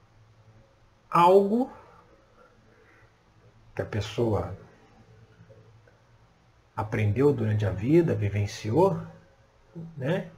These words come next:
diz pra ela que se ela conseguir aquele objetivo que ela deseja, ela terá problemas.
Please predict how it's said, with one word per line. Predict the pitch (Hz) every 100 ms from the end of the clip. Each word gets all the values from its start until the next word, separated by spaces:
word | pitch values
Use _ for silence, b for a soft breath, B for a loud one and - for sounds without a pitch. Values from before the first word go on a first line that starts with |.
| - _ _ _ _ _ _ _ _ - _
diz | 110 107 160 165
pra | - 185 175
ela | 143 160 165
que | 165 - 139 156 165 - - _ -
se | - - 147 127
ela | 156 165
conseguir | 165 165 - - 117 117 104 -
aquele | 104 - 147 185
objetivo | 170 160 160 - - 139 180 175
que | 135
ela | 127
deseja, | 127 139 117 131 143 147 165 165 B B B B B B -
ela | 156 156
terá | - 151 135
problemas. | 147 165 156 135 127 107 - -